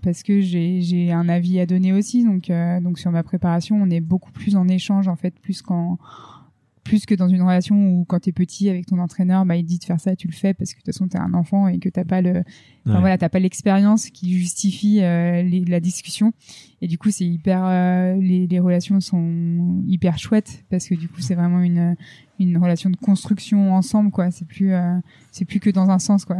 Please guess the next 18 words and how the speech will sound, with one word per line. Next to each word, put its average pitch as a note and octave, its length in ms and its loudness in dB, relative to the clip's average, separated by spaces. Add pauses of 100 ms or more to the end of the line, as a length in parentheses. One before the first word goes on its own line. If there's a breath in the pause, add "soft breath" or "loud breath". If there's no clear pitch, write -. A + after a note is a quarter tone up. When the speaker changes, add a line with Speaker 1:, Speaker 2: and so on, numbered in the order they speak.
Speaker 1:
C'est F3+ 160 -6
pas F#3 220 0
Speaker 2:
Ouais. E3+ 60 0
Speaker 1:
entraîneur-entraîné, F#3 800 2
c'est, F3 260 -6
euh, E3+ 140 -2
en - 640 -8
fait, F#3 80 0
Speaker 2:
Ouais. G#2+ 40 2 (200)
Speaker 1:
je, - 80 -12
voilà, F3+ 260 2
on E3+ 60 0
Speaker 2:
C'est E3+ 120 0
un G#2 140 2
duo, G#2 440 2
euh, F#2 100 4
Speaker 1:
Ouais, - 160 4
exactement. F3 480 -4